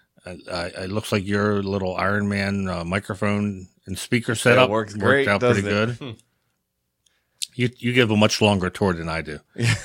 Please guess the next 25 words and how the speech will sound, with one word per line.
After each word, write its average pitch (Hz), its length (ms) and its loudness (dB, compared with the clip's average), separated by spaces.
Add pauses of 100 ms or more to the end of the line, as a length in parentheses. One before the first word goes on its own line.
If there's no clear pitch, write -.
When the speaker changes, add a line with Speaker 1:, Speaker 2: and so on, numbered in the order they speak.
(340)
Speaker 2:
I - 1040 -6
talk 156 180 8
about 131 200 2
the 117 80 0
history. 120 360 -2
You 151 120 -4
talk 131 200 4
about 117 180 2
all 110 80 2
the 104 60 -2
fun 120 240 -4
behind 104 280 -2
the 90 40 -12
scenes 98 280 -14
stuff. 73 240 -10 (100)
Speaker 1:
I 92 100 -4
gave 98 240 -2
a, 90 280 -4
uh, 82 200 -6
a 90 100 -10
private 104 440 2
tour 92 160 -4
to 82 80 -6
some, 82 280 -6
uh, 80 300 -8